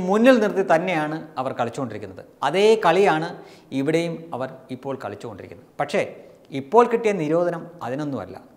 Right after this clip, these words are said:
എത്രയോ ദീർഘകാലമായിട്ട് നമുക്കറിയാം, താലിബാൻ ഒരു വിസ്മയമാണെന്ന് ആദ്യം പറഞ്ഞത് അവരാണ്. അതേപോലെ തന്നെ നമ്മുടെ ജവാന്മാർ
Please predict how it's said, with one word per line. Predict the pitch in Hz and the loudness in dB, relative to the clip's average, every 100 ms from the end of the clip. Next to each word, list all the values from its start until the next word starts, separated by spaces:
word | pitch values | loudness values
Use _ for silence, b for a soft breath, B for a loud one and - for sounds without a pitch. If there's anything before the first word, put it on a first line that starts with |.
| _ _ - | _ _ -10
എത്രയോ | 131 180 190 202 202 143 139 | -2 2 6 6 4 0 -2
ദീർഘകാലമായിട്ട് | 165 180 - 156 147 147 139 131 123 120 | 2 2 0 0 2 2 0 -4 -4 -6
നമുക്കറിയാം, | 127 151 139 113 87 - - _ - | -6 -4 -4 -4 -8 -18 -20 _ -2
താലിബാൻ | 127 156 190 202 196 - B B | 2 4 2 2 -4 -12 B B
ഒരു | 170 165 | -4 -2
വിസ്മയമാണെന്ന് | 160 196 190 175 165 165 170 123 | -2 -4 -4 -2 -4 -8 -8 -4
ആദ്യം | 131 156 139 | -4 -4 -6
പറഞ്ഞത് | 123 110 | -6 -6
അവരാണ്. | 101 101 - - _ b b b 135 | -8 -10 -14 -20 _ b b b 2
അതേപോലെ | 185 202 214 | 4 4 2
തന്നെ | 190 143 - - 151 | 0 -6 -10 -10 -4
നമ്മുടെ | 151 185 208 160 - B B B B 127 | -2 0 2 0 -2 B B B B 2
ജവാന്മാർ | 156 190 196 190 | 8 10 10 4